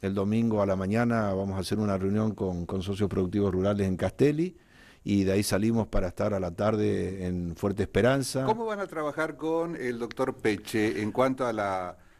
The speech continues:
Speaker 2: a la campaña, digamos?
Speaker 1: A la campaña,
Speaker 2: ¿Van
Speaker 1: bueno.
Speaker 2: a ir juntos, van a ir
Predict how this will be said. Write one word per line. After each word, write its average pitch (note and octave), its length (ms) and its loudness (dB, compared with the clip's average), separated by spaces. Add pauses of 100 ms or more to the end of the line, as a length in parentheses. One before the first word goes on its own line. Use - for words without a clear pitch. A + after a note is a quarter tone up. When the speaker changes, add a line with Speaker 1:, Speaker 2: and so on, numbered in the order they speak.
(160)
Speaker 2:
a G2+ 80 -8
la G#2+ 120 4
campaña, F#2+ 520 0
digamos? F2+ 220 0
Speaker 1:
A - 20 2
la B2+ 140 4
campaña, C#3 460 2
Speaker 2:
¿Van B2 80 2
Speaker 1:
bueno. A#2+ 120 0
Speaker 2:
a B2+ 60 -4
ir C#3 120 -6
juntos, E3+ 520 -2
van B2+ 140 -6
a B2+ 100 -4
ir C3+ 200 -4